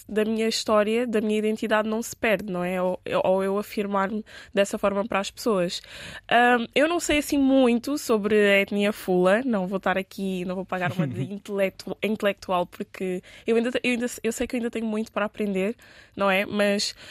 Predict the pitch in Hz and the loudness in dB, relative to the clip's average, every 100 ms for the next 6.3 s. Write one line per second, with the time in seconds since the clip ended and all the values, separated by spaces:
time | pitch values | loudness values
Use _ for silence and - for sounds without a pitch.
0 | - - 214 214 233 247 247 226 226 247 | -14 0 2 2 2 -2 -2 0 0 0
1 | 233 240 240 240 - 226 233 220 220 214 | -4 -4 -6 -6 -8 -4 2 2 2 -2
2 | - 214 208 214 202 196 196 196 196 190 | -4 -6 -4 -2 0 0 -2 -4 -6 -8
3 | - 196 185 185 180 180 196 180 - 202 | -8 -6 -4 -4 -4 -6 -8 -12 -8 -6
4 | 208 214 - - 185 185 - 190 185 - | -4 -4 -6 -4 -2 -2 -4 -4 -4 -12
5 | - 180 170 180 175 180 190 - 196 - | -4 -2 0 -2 -4 -6 -6 -6 -6 -4
6 | 196 175 | -2 -2